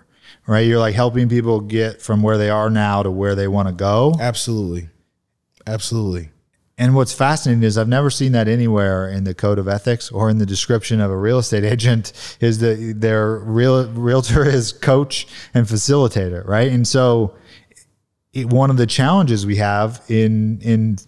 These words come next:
Speaker 1: explaining or in communicating what we do in our, in our industry is there are so many perceptions of what a realtor is or what a realtor does. In fact, I oftentimes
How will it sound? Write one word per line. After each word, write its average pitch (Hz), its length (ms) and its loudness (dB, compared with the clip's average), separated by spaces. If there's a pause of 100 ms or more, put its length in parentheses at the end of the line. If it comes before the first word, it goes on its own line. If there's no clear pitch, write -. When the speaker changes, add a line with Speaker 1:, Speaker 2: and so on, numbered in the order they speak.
(380)
Speaker 1:
explaining 123 800 2
or 110 260 2
in 107 140 0
communicating 110 1000 0 (300)
what 113 240 0
we 110 160 0
do 107 500 0
in 113 160 2
our, 110 380 0
in 117 160 2
our 110 180 2
industry 123 540 0
is 139 220 0
there 110 180 2
are 92 60 -2
so - 280 0
many 123 220 2
perceptions 92 1000 -4 (720)
of 98 160 -4
what 98 120 2
a 98 60 0
realtor 95 380 -2
is 104 340 -2
or 98 180 -4
what 95 160 -2
a 95 40 -2
realtor 92 380 -4
does. 85 440 -6 (240)
In 110 140 2
fact, 113 460 0 (340)
I 120 160 2
oftentimes 110 1120 0